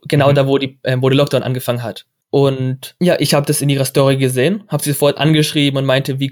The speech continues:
Speaker 1: cool diese Idee ist. Ich hab mir schon immer vorgestellt, wie cool wäre es, mit einer Person von überall zu reden. Also jetzt, wenn man, ich hab ich gedacht, jetzt, wenn ich reisen würde,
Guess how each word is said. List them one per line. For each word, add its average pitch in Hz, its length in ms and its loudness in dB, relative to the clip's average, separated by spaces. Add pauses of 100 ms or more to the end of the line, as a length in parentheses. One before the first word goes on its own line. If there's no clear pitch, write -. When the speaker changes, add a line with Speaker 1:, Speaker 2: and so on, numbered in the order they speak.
Speaker 1:
cool 175 140 4
diese 143 180 2
Idee 131 220 2
ist. - 340 -2 (300)
Ich - 80 -2
hab 180 80 2
mir 190 80 4
schon 190 140 2
immer 196 200 2
vorgestellt, 170 600 0
wie 156 100 -4 (120)
cool 196 220 2
wäre 180 240 2
es, 156 220 -2
mit 143 160 -2
einer 139 160 0
Person 143 340 -2
von - 140 -10
überall 123 340 0
zu 127 120 -8
reden. 110 200 -6
Also 131 300 -2 (340)
jetzt, 143 160 -2
wenn 147 100 2
man, 147 180 0 (100)
ich 143 100 -2
hab 156 80 4
ich 139 140 -2
gedacht, 143 240 0
jetzt, 131 140 -2
wenn 131 80 0
ich 131 140 -4
reisen 139 320 0
würde, 117 320 -2